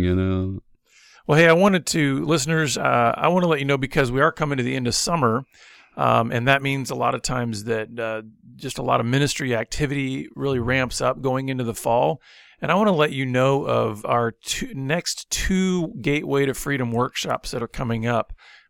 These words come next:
Speaker 2: We've got one that's coming up in Texas, and that's gonna be September sixth through the eighth, and then another one, uh, also coming up in September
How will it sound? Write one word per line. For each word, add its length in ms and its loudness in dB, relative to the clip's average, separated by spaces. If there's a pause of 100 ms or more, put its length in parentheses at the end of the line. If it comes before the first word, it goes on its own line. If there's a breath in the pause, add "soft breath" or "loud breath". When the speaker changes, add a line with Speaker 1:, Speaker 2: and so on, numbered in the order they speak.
Speaker 2:
We've 120 -2
got 220 4
one 280 2
that's 180 -4
coming 340 0
up 220 -2
in 240 -2
Texas, 600 -4
and 140 -6
that's 220 -4
gonna 180 -8
be 140 -6
September 500 -8
sixth 420 -10
through 120 -14
the 160 -12
eighth, 340 -8 (480 soft breath)
and 140 -4
then 80 -2
another 360 2
one, 380 -2 (180)
uh, 160 2
also 360 -2
coming 480 -2
up 260 0
in 80 -6
September 720 -6